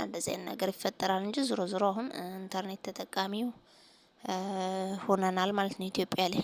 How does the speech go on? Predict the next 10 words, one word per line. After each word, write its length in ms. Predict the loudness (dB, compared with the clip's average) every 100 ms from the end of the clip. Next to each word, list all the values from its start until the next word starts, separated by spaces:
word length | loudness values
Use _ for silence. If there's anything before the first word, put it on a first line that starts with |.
| -2
ስለዚህ 420 | -4 0 0 0 -2
ኢንተርኔቱን 580 | -2 -4 -4 -6 -4
ብንጠቀምበት፣ 920 | -2 -4 -2 -4 -2 -2 0 2 0 -2 -8 -10 -20 -20 -20 _ -12
እም፣ 180 | -8 -6 -6 -6 -8 -6 0
አሪፍ 300 | 2 2 0
ነው። 160 | -2 -2 -2 -10 -20 -14
ስለዚህ 460 | -6 -4 -2 0 0
አበረታቱኝ 840 | 0 4 6 4 2 0 0 -2 -2
የኔ 160 | -4 -4
ውዶች። 340 | -6 -6 -4